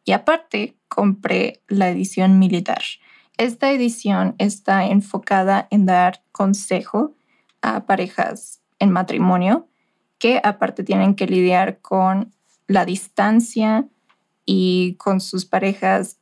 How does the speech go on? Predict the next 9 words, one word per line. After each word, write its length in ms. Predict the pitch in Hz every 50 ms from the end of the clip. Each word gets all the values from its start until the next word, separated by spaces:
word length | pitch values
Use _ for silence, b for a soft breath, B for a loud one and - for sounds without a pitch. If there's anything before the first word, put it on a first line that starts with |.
| _ _ _
yendo 560 | - - 226 220 202 190 185 190 185 190 185
a 220 | 190 - - - _
diferentes 540 | - - 202 202 - 190 185 185 185 - 196 -
países 440 | - 196 196 190 190 190 190 196
porque 520 | - - - 196 - - - 165 160 - _ _ _ _ _ _ _ _ -
ahí 260 | 202 190 190 190 185
es 220 | 185 190 190 -
donde 260 | - 185 185 180 185 175
trabajan, 680 | - - - - 202 220 226 - 233 240 254 247 -